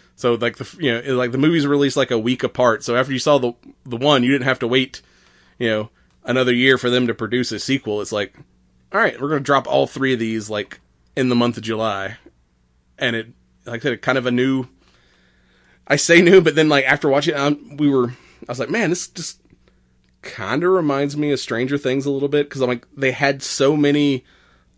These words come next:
of not only the Stranger Things set locations, but the Stranger Things cast in it. And then I finally, like, when I looked up the director, uh, uh,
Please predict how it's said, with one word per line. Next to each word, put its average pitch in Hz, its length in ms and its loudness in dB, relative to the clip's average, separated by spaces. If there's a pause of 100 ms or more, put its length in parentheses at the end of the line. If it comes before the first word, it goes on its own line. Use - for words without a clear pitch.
(240)
of 107 480 -6
not 120 140 -2
only 139 200 4
the 113 260 -2
Stranger 127 420 0
Things 127 320 0
set - 220 -4
locations, 143 600 2
but - 300 -4 (360)
the 113 80 -4
Stranger 131 340 2
Things 131 260 0
cast - 560 -2 (140)
in 139 100 2
it. 151 220 -2 (320)
And 151 120 2
then 156 100 6
I 143 60 4
finally, 147 280 6
like, 127 220 0
when 135 140 0
I 127 40 2
looked 139 180 2
up 127 80 -2
the 123 80 -6
director, 113 600 -2
uh, 107 280 -2 (1200)
uh, 107 460 -4